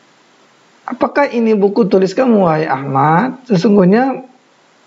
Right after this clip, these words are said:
tulisan kamu itu bagus sekali, Masya Allah. Masya Allah ya, untuk, untuk mengagumi ya, untuk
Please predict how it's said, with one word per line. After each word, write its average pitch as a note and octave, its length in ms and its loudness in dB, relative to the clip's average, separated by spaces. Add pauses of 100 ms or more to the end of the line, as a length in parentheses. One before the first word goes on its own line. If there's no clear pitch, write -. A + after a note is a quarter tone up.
(140)
tulisan G3+ 400 2
kamu F#3 320 -2
itu - 80 2
bagus G3 640 2
sekali, G3 560 0
Masya E3+ 400 -2
Allah. G3+ 560 -2 (800)
Masya - 240 -2
Allah F3 220 2 (100)
ya, E3+ 240 -6
untuk, F3+ 240 0
untuk E3+ 260 2 (800)
mengagumi E3 640 2
ya, E3+ 160 -2
untuk D3+ 720 -2